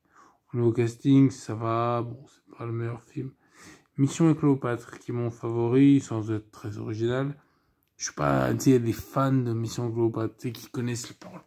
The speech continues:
par cœur, qui sont là, qui, euh, qui sont prêts à, à tout pour ce film.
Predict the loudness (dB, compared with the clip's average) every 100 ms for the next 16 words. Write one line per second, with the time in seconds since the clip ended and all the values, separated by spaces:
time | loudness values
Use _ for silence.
0 | _ -10 -10 -2 0 0 -4 -10 -14 -12
1 | -8 -4 -4 -6 -10 _ _ _ _ _
2 | _ _ _ _ -12 -10 -8 -10 -12 -16
3 | -14 -14 -14 -10 -4 -2 -2 -4 -8 -8
4 | -10 -16 -20 _ _ _ _ _ _ -20
5 | 2 4 4 -2 -12 -8 -8 -6 -6